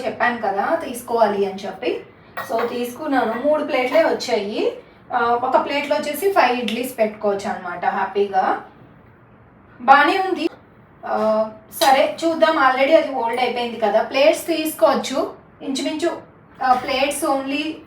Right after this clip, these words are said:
తీసుకుంటే నైన్ హండ్రెడ్ పడుతుంది. ఇది మొత్తం with bowl and plates వచ్చేసి లెవెన్ హండ్రెడ్ ఉందన్నమాట.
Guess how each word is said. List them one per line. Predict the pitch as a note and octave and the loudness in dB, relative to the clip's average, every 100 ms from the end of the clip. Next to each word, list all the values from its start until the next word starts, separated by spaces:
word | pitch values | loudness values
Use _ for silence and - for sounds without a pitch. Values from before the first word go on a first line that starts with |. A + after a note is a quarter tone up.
| C#4 | -8
తీసుకుంటే | C#4 C#4 - C#4 C#4 C#4 E4+ | -8 -8 -6 -4 -2 -2 0
నైన్ | G#4 E4+ C4+ C4+ | 0 0 -2 -2
హండ్రెడ్ | C4+ C4 B3+ | -2 -2 4
పడుతుంది. | A3+ G3 F#3+ F#3+ D4 A#4 - - - - - | 4 2 -6 -2 0 0 -4 -14 -16 -18 -6
ఇది | D#4 D#4 | -2 0
మొత్తం | D4+ D4 C#4+ E4+ | 0 0 2 2
with | E4 C#4+ C#4 - D#4+ D4 B3+ A#3+ A#3+ A#3 - - A3 | 2 -4 -8 -4 0 2 2 2 0 -2 -10 -6 2
bowl | B3 B3+ | 6 6
and | C#4 C#4 C4 | 4 0 0
plates | C4 D#4+ - A#3+ A#3 B3 | -2 -2 0 0 0 0
వచ్చేసి | A#3 B3 B3 A4+ G#4 | -4 -4 -2 4 6
లెవెన్ | E4 D4+ C#4 | 4 2 -4
హండ్రెడ్ | C4 A#3 G#3+ | -2 0 0
ఉందన్నమాట. | G#3 F#3 F3 F3 E3+ | 0 -4 -8 -10 -6